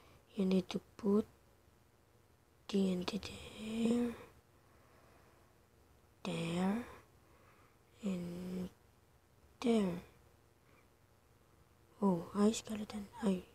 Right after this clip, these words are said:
Okay, bye. Now, let's do this. First, push this button.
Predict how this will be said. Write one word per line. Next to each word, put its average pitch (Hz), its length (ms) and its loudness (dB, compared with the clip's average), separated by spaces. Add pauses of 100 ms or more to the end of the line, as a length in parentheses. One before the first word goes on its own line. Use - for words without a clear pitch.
(160)
Okay, - 180 0
bye. 185 320 0 (2250)
Now, 180 240 4 (920)
let's - 160 -8
do 185 220 4 (100)
this. - 280 -8 (920)
First, 214 520 4 (1900)
push 226 200 -4
this 247 240 6
button. 190 560 0